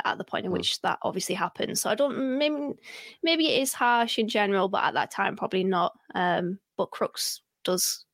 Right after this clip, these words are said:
Speaker 1: come up clutch with, with some vital contributions, goals and assists, and just over, overall work. So whether he starts or whether he comes off the bench, I think,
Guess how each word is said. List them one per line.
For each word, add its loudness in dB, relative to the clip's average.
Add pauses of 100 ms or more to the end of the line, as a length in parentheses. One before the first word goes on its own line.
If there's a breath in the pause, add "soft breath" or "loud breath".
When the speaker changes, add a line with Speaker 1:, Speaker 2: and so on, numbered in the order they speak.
(160)
Speaker 1:
come -4
up -10
clutch -4
with, -4
with -2
some -2
vital -4
contributions, -2
goals 0
and 0
assists, -2
and 0 (380 loud breath)
just -4
over, 0
overall 0
work. 0 (460 loud breath)
So 2 (320)
whether 0
he -2
starts 0
or 2
whether 2
he 0
comes -2
off -2
the -4
bench, -2
I -10
think, -6